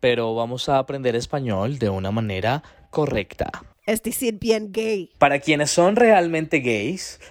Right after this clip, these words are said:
Speaker 1: van a aprender cómo ligarse a un gay en español y no morir en el intento. Para los que son heterosexuales,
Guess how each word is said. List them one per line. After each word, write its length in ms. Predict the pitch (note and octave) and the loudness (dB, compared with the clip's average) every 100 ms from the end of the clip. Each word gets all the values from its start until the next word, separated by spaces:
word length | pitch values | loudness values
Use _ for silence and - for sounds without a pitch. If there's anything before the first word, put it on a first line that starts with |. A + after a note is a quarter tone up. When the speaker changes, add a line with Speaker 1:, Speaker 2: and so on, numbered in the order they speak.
| - | -6
Speaker 1:
van 160 | - A#2+ | 2 4
a 60 | C#3 | 4
aprender 500 | D3 C3+ B2+ A#2+ A#2+ | 4 4 4 2 0
cómo 240 | D3 D#3+ | 0 2
ligarse 720 | F3 D#3+ B2+ C3+ - C#3 C3 | 4 6 6 4 2 2 2
a 120 | - A#2 | 0 -2
un 160 | A#2 | -2
gay 200 | A#2+ B2 | -2 -2
en 100 | B2+ | -2
español 640 | B2 - A#2+ A#2 C3 F#3+ - | -4 -6 -6 -4 -4 -4 -6
y 120 | C3+ | -6
no 80 | C3 | -4
morir 340 | A2+ A2+ A#2+ G#2+ | -2 -2 -2 -2
en 140 | G#2+ | -6
el 100 | G2 | -8
intento. 600 | G2+ - G#2 G#2+ - - - _ - - - - | -10 -6 -6 -6 -14 -18 -20 _ -20 -20 -20 0
Para 220 | C#3 B2 | 4 4
los 240 | B2 B2 - | 2 0 0
que 100 | B2+ | 0
son 220 | B2+ B2 | 2 2
heterosexuales, 1000 | B2 C3+ C3 A#2+ - B2+ A#2+ C#3 - | 2 0 0 -2 2 4 4 -2 -8